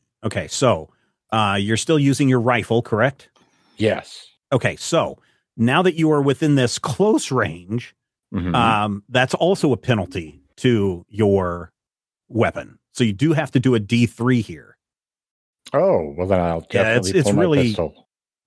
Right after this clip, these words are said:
Speaker 1: Okay, so you're gonna use your only minor action, so you can't use aim.
Speaker 2: Right.
Speaker 1: Uh, to swap out your weapon, so now you have your
Speaker 2: Right.
Speaker 1: pistol.
Speaker 2: Right.
Speaker 1: So now you're at a D two.
Speaker 2: I will utilize, uh, a monument, if it's all right.
Speaker 1: Okay. Yep.
Speaker 2: And I,
Speaker 1: Go for
Speaker 2: I
Speaker 1: it.
Speaker 2: will shoot this man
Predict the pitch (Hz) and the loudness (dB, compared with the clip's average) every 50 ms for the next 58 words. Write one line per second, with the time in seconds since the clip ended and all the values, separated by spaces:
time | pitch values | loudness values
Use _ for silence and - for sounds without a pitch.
0 | _ 120 117 104 - 104 80 - - _ - - 120 113 110 113 123 139 135 143 | _ -4 -4 -4 -4 -8 -10 -12 -16 _ -2 0 2 2 2 2 2 2 4 2
1 | 147 127 131 131 131 143 165 175 165 160 165 160 160 160 139 120 - - 123 117 | 2 2 2 2 4 4 2 2 2 2 2 2 2 2 2 0 -2 -4 -4 -4
2 | - 95 92 - - 120 120 - 127 131 113 117 98 87 85 104 127 - _ _ | -2 -2 -2 0 -2 -2 0 0 0 2 2 0 0 0 -2 -4 -4 -4 _ _
3 | _ _ _ _ _ _ - 95 92 95 101 107 98 95 - 107 - - 123 127 | _ _ _ _ _ _ 0 0 2 2 0 -2 -6 -6 -6 -8 -4 -2 0 0
4 | 127 135 127 139 127 139 139 117 - - 107 107 101 - 98 92 110 117 120 107 | 2 2 0 0 2 2 2 2 2 0 -2 -4 -4 -4 -2 0 2 2 2 2
5 | - 117 95 92 101 - - 104 - - - 92 107 - - _ _ _ _ _ | 2 2 2 2 0 0 -2 -4 -6 -4 -6 -6 -8 -8 -10 _ _ _ _ _
6 | _ _ _ - 95 95 101 104 - _ _ _ _ - 110 101 104 110 113 113 | _ _ _ 0 0 2 2 0 -2 _ _ _ _ -2 0 0 0 0 2 2
7 | 123 120 113 104 98 123 143 139 - 139 123 104 104 123 120 - _ _ _ _ | 2 0 0 0 0 0 0 2 2 2 2 2 2 0 0 -2 _ _ _ _
8 | _ _ _ _ - 110 104 98 95 92 98 120 120 117 107 107 110 107 101 - | _ _ _ _ 0 2 2 2 2 0 0 0 2 2 2 2 2 2 0 -2
9 | - - 92 90 87 85 82 82 82 - - 95 92 90 95 101 104 101 90 82 | -2 0 2 2 2 4 2 0 0 0 0 2 2 4 4 4 2 2 0 0
10 | 82 82 90 - - - - _ _ _ - - - - - 76 - - - 78 | -2 -4 -4 -6 -10 -16 -20 _ _ _ -14 -14 -8 -6 -6 -6 -6 -6 -6 -4
11 | 73 80 101 - - - 131 170 202 - - _ _ _ _ _ - 113 151 185 | -4 -4 -4 -4 -4 -2 0 0 -2 -4 -6 _ _ _ _ _ -6 -6 -6 -6
12 | - _ 85 82 80 78 76 76 92 131 147 - 113 95 90 82 78 76 - - | -6 _ -4 -2 -2 -2 -4 -4 -4 -4 -2 0 2 2 2 2 0 -4 -8 -8
13 | - - - - - 170 170 - 151 131 - - 123 110 107 104 101 101 101 101 | -6 -4 -2 0 0 0 2 2 0 0 2 0 2 4 4 4 4 2 2 0